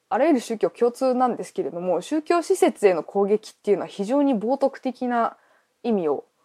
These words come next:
持ちますし、あと、イスラム教に関してはコーランっていうのは神の言葉そのままが書かれているというふうに認識するので、えー、コーランの書物は燃やしたり処分したりしてはいけないことに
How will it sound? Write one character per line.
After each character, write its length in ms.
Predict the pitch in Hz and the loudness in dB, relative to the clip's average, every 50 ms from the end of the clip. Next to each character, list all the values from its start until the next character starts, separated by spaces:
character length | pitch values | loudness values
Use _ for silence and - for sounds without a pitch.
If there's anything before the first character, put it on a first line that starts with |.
| _ _ _ _ | _ _ _ _
持 100 | - 180 | -10 -10
ち 140 | 175 - 180 | -8 -8 -8
ま 120 | 170 165 156 | -8 -8 -8
す 340 | - - - - - - _ _ _ _ _ _ _ _ _ _ _ _ | -10 -12 -12 -14 -16 -20 _ _ _ _ _ _ _ _ _ _ _ _
し、 340 | - - - 277 277 - - - _ _ _ _ _ _ _ _ | -14 -4 -2 0 0 0 -2 -8 _ _ _ _ _ _ _ _
あ 100 | - 170 | -4 0
と、 260 | - 175 160 - - _ _ - | 2 2 2 2 0 _ _ -10
イ 40 | 226 | -6
ス 80 | - 294 | -2 0
ラ 80 | 320 | 2
ム 100 | 302 302 | 2 2
教 160 | 285 - 302 294 | 2 2 2 2
に 140 | 285 269 | 2 0
関 200 | - 269 277 269 | 0 0 0 0
し 60 | - - | 0 -2
て 80 | - | -4
は 60 | - | -4
コ 220 | - - - 370 370 | -4 0 2 4 6
ー 40 | 311 | 6
ラ 100 | - 143 | 4 4
ン 60 | - | 0
っ 20 | |
て 140 | - _ 160 | -4 _ -6
い 40 | 156 | -6
う 20 | |
の 80 | 139 - | -6 -6
は 40 | - | -6
神 260 | - - 339 302 220 | -4 -2 -2 0 0
の 120 | 135 - | -2 -4
言 260 | - - - - 180 | -8 -12 -10 -8 -2
葉 280 | 170 185 - 175 - - | 0 2 2 4 2 0
そ 160 | - - - 208 | -4 -8 -6 -4
の 80 | 233 | -2
ま 140 | 254 262 247 | 0 0 0
ま 320 | 233 233 226 220 208 - - _ _ - | 0 2 2 0 0 -2 -4 _ _ -20
が 80 | - - | -20 -20
書 80 | - | -4
か 120 | - 220 185 | 0 2 2
れ 80 | 160 - | 2 0
て 140 | - 147 | -2 -4
い 60 | 135 - | -6 -6
る 100 | 151 - | -8 -8
と 100 | - 170 | -10 -10
い 20 | |
う 40 | 156 | -8
ふ 80 | 165 | -8
う 40 | 180 | -8
に 60 | 165 | -8
認 180 | 160 160 170 175 | -8 -8 -8 -10
識 240 | 165 - - - 175 | -12 -12 -14 -16 -16
す 160 | - - 180 | -14 -12 -10
る 80 | 180 175 | -8 -8
の 160 | 156 147 170 | -6 -4 -2
で、 300 | 214 262 233 - - _ _ _ _ _ _ _ _ _ _ | 0 2 2 2 0 _ _ _ _ _ _ _ _ _ _
え 60 | - 170 | -14 -14
ー、 60 | 170 - | -14 -2
コ 140 | - 262 | 2 2
ー 40 | 269 | 2
ラ 140 | 240 196 156 | 4 2 0
ン 80 | 147 139 | -2 -4
の 80 | 160 | -8
書 120 | - - 214 | -8 -6 -4
物 240 | 190 151 - - | -4 -6 -6 -8
は 60 | 147 160 | -8 -6
燃 180 | 175 196 220 | -4 -4 -4
や 80 | 254 247 | -4 -4
し 120 | - - | -4 -2
た 100 | - 277 | 0 0
り 180 | 214 170 - - - | 0 0 -4 -8 -4
処 100 | - 247 | -2 -2
分 120 | 226 208 170 | -2 -2 -4
し 100 | - - | -2 -2
た 100 | - 170 | -2 -2
り 60 | 160 | -2
し 120 | - - | -2 -4
て 80 | - 190 | -2 -2
は 160 | 147 - - - | -2 -2 -4 -6
い 60 | - | -6
け 100 | - 247 | -2 -2
な 100 | 240 226 | 0 -2
い 60 | 220 | -2
こ 140 | - - 220 | -4 -6 -6
と 100 | - 196 | -6 -6
に 160 | 151 - - | -6 -8 -12